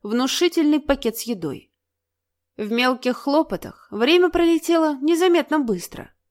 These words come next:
Пора было отправляться на вокзал. Потискав напоследок кота, Настя в очередной раз проверила наличие в сумке билета на поезд.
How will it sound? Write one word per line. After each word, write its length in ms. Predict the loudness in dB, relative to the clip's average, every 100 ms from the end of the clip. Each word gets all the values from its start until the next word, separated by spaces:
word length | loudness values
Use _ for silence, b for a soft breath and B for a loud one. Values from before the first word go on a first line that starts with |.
| _ _ -2
Пора 260 | 4 4
было 220 | 4 2 2
отправляться 600 | 0 -2 2 0 0 -4
на 120 | -2
вокзал. 560 | -2 -4 -10 -12 -16 _ _ _ _ _ _ _ -2
Потискав 680 | 0 0 0 0 0 0
напоследок 640 | 0 2 0 2 0 0 -2
кота, 420 | -4 0 0 0 _ _ _
Настя 440 | -2 2 2 0 -2
в 20 |
очередной 600 | -2 -2 -2 0 2 2
раз 260 | 2 -2 0
проверила 640 | 0 2 2 2 0 -2 B 0
наличие 560 | 2 2 0 0 -2
в 40 | -2
сумке 400 | -4 -2 -2 -2
билета 380 | 2 2 2
на 140 | -2 -2
поезд. 560 | -6 -8 -8 -16 _